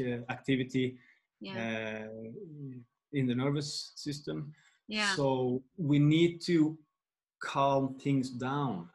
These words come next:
Speaker 1: And I'm a strong believer in scaling down and try to live a simple, uh, quiet life.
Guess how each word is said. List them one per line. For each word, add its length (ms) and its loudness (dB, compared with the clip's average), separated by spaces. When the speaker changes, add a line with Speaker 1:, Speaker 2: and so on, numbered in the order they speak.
Speaker 1:
And 300 0
I'm 280 4
a 40 0
strong 400 0
believer 540 4
in 260 2
scaling 800 2
down 540 0
and 420 0
try 220 -2
to 160 -6
live 520 2
a 440 -4
simple, 840 -2
uh, 920 -6
quiet 540 -2
life. 340 -6